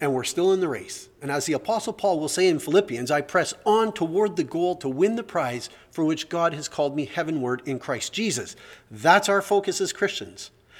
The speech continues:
I trust that you've been able to have a meaningful Christmas season, even with the restrictions that have been in place.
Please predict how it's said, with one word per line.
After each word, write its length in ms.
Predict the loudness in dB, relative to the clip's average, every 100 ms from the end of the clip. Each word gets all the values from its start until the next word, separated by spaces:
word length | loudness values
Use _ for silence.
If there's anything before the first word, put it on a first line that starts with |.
| -20 -4
I 140 | 2 2
trust 540 | 4 2 2 -6 -8 -6
that 100 | -2
you've 180 | 0
been 140 | 2 2
able 220 | 2 -2
to 100 | -6
have 220 | -2 0
a 60 | 0
meaningful 400 | 0 -2 -4 -8
Christmas 380 | -8 -8 -8 -8
season, 460 | -8 -8 -8 -10 -12 -20 -20 -10
even 340 | -4 0 0 0
with 280 | -2 -2
the 80 | -4
restrictions 680 | -4 -4 -4 -6 -6 -8 -8
that 200 | -8 -8
have 180 | -8 -8
been 100 | -8
in 140 | -10
place. 500 | -8 -10 -8 -12